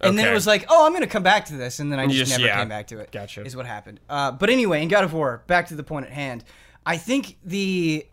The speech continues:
Speaker 1: enemy compositions are really well done for the most
Speaker 2: Mm-hmm.
Speaker 1: part. Uh,
Speaker 2: Mm-hmm.
Speaker 1: they will throw in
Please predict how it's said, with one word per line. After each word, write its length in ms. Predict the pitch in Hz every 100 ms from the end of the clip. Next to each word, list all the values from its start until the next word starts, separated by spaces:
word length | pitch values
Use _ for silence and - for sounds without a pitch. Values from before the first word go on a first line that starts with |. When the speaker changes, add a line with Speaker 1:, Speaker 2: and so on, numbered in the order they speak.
| -
Speaker 1:
enemy 300 | 175 220 247
compositions 1080 | - 185 165 139 165 180 165 139 127 - - _ _ _ _ -
are 260 | 156 156
really 360 | 143 156 202 214
well 220 | 180 170
done 380 | 156 160 135 107
for 120 | -
the 60 | 123
most 200 | 120 113
Speaker 2:
Mm-hmm. 100 | 117
Speaker 1:
part. 200 | 110 -
Uh, 200 | 120 135
Speaker 2:
Mm-hmm. 80 | 135
Speaker 1:
they 100 | 170
will 140 | 175 190
throw 360 | - 190 190
in 360 | 185 175 165